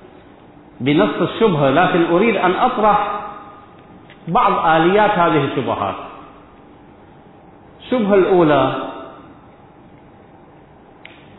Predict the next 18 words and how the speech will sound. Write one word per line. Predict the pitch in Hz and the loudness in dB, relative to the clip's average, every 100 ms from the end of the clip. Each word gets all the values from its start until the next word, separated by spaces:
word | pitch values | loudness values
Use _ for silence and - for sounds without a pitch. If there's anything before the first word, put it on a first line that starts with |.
| - - | -8 0
قال | 185 196 175 | 2 4 2
رسول | 160 170 165 | 2 0 2
الله | 196 170 143 | 2 2 2
صلى | 156 160 | 0 0
الله | 180 170 143 143 | 0 2 2 2
عليه | 131 139 160 139 | 0 0 0 0
وآله: | 127 135 170 170 175 165 - - - - - - - - - - - - - | 0 2 2 2 0 -2 -6 -12 -16 -20 -20 -20 -20 -20 -20 -20 -20 -20 -8
"من | 120 143 143 147 | -2 2 4 4
مات | 185 185 - | 4 2 2
ولم | 156 165 170 156 165 | 2 4 4 4 2
يعرف | 190 170 165 - - | 2 0 0 -2 -4
إمام | 143 165 185 170 147 | 0 2 4 2 2
زمانه | 151 151 180 180 175 156 165 160 - - - - - - - - | 2 2 4 4 4 4 2 2 -2 -12 -14 -18 -20 -20 -20 -6
مات | 123 175 185 - | 0 2 2 2
ميتة | 156 180 190 170 156 175 170 147 | 2 4 2 0 0 2 2 2
جاهلية". | 143 131 139 131 98 - - - - - - - - - - - - | 2 2 0 0 -2 -6 -12 -16 -20 -20 -20 -20 -20 -20 -20 -20 -8
هذا | 151 156 | -2 0
الحديث | 123 - 120 147 180 | 0 -2 0 2 0